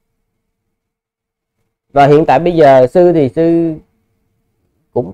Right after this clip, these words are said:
tập, coi như là tập theo các vị đó thôi. Chứ còn mình, sư cũng không dám nói là sư giỏi giang gì.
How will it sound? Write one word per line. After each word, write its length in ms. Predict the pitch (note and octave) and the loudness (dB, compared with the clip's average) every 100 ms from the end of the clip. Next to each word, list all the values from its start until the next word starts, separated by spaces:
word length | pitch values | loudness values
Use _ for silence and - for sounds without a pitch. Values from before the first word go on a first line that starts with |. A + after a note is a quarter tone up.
| - | -10
tập, 140 | - _ _ _ _ _ _ - | -10 _ _ _ _ _ _ -6
coi 100 | E3 | -4
như 60 | D#3 | -4
là 60 | A#2+ - | -6 -6
tập 220 | - _ | -6 _
theo 160 | - F3 | -8 -6
các 200 | G#3+ G#3 | -6 -8
vị 160 | A#2 | -8
đó 120 | C#3 G3 | -6 -4
thôi. 320 | G3 G#3 E3+ _ _ _ _ _ _ _ _ _ _ _ - | 0 0 0 _ _ _ _ _ _ _ _ _ _ _ -8
Chứ 100 | G#3 | -4
còn 1000 | F3 C#3 C3 B2+ B2+ B2+ B2 A#2+ A#2+ A#2+ | 0 2 2 0 -4 -6 -6 -6 -6 -4
mình, 480 | C3 B2+ B2 G#2+ C3 | -4 -4 -6 -8 -8
sư 80 | F3 | -8
cũng 140 | F3 G3+ | -4 -4
không 120 | G3+ | -4
dám 140 | G3+ | -4
nói 220 | G3 G#3 | -2 -2
là 60 | G#3+ | -4
sư 160 | - D#3+ | -4 -4
giỏi 400 | C#3 A2 G#3 G#3+ | -2 -2 -4 -2
giang 280 | D#3 D3 C3+ | -2 -2 -4
gì. 180 | A#2 | -6